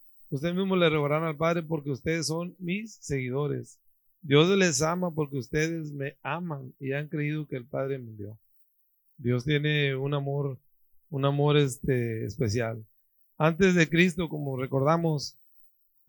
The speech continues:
nadie tenía acceso al Padre directo, nadie. ¿Se acuerdan en el Antiguo Testamento?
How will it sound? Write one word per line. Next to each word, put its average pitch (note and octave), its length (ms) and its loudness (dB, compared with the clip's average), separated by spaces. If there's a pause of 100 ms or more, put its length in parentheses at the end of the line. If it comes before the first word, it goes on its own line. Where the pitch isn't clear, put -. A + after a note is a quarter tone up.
(200)
nadie D#3+ 320 4
tenía D#3 560 2
acceso C#3+ 540 0
al C#3+ 100 4
Padre C3+ 400 4
directo, B2 400 -2
nadie. C#3 500 4 (360)
¿Se D3 80 2
acuerdan F3+ 340 6
en F3 200 4
el D#3 120 4
Antiguo F3 320 6
Testamento? D#3+ 720 4